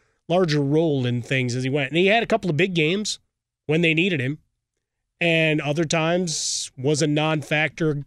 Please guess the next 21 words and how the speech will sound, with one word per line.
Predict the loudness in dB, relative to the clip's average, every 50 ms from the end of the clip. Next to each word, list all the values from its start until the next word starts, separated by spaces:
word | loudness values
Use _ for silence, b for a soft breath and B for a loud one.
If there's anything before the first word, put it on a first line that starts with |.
| _ _
Coach, | -4 -2 0 0 0 -2 -4 -8 -10 _ _ _ _ _ _ _ _
you | -4 -2 0
know, | 0 0
did | 0 0 0 0
not | 0 0 -2 -2 -4
play. | -4 -2 0 0 2 0 0 b b b b b -4
Coach's | -2 -2 0 0 -2 -4 -4
decision | -4 -4 -2 0 0 0 0 0 0 -2 -2 -4 b b b b b b
at | -4 -2
the | 0 2 2
end | 2 2 0
of |
the | -2 0
bench. | 0 2 2 2 0 -2 -4
But | -4 -2
this | -2 0 -2 0
Jason | 0 0 0 0 0 -2 -4
Kidd | -4 -2 -2 -2 -2
thing | 0 -2 -2 0 0
really | -2 -2 -2 -2 -4
throws | -2 0 2 2 4 2 2 0